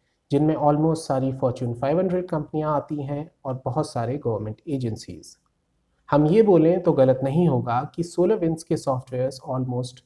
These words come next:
सर्वव्यापक हैं। इन तीन लाख कस्टमर्स में से करीब तैंतीस हज़ार कंपनियां और गवर्नमेंट एजेंसीज SolarWinds का Orion प्लेटफॉर्म यूज़ करते हैं। यही प्लेटफॉर्म हैक हुआ था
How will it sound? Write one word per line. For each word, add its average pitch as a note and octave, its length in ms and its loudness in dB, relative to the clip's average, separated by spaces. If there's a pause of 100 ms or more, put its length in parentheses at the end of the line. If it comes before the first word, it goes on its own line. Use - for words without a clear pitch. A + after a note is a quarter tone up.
सर्वव्यापक A2+ 800 -6 (100)
हैं। - 140 -20 (1400)
इन D3+ 100 4
तीन G#3 260 2
लाख G#3+ 260 2
कस्टमर्स D3+ 520 -2
में C#3+ 80 0
से D#3 260 -2 (140)
करीब C#3+ 300 0 (120)
तैंतीस E3+ 360 -2
हज़ार D3 220 2
कंपनियां C3+ 520 -2
और C#3+ 380 0
गवर्नमेंट C3 380 0
एजेंसीज A#2+ 640 -6 (300)
SolarWinds E3+ 560 2
का D3 180 2 (100)
Orion D#3+ 460 0
प्लेटफॉर्म B2+ 680 -2
यूज़ A#2 220 -4
करते G#2 360 -8 (100)
हैं। - 120 -20 (640)
यही A#2+ 200 0
प्लेटफॉर्म A#2+ 640 -2 (100)
हैक A#3+ 180 -2
हुआ C#3 260 6
था B2+ 260 -2